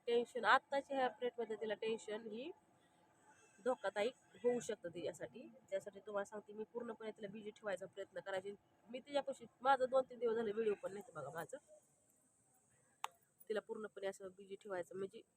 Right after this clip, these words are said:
तिला मी बोलत राहायची, म्हणजे एक आधार असतो, एक मानसिक आधार हे देत राहायची की, "आई तू टेन्शन घेऊ नको," म्हणलं, "आपण काही पण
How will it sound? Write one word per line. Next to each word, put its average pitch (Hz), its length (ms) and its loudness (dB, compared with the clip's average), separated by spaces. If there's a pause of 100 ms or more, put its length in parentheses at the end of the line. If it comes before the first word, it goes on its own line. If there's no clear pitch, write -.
(160)
तिला 202 120 -4
मी 202 120 0
बोलत 202 380 -2
राहायची, 202 380 -8
म्हणजे 196 240 -2
एक 180 120 -4
आधार 196 340 0
असतो, 190 260 -8
एक 175 120 -6
मानसिक 175 400 -6
आधार 175 200 -6
हे 185 100 -8
देत 185 220 -8
राहायची 190 260 -14
की, - 120 -8
"आई 175 160 0
तू - 200 -10
टेन्शन 196 260 -4
घेऊ 180 200 -6
नको," 165 280 -4
म्हणलं, 185 220 -2
"आपण 175 200 -6
काही 202 260 -8
पण 202 160 -14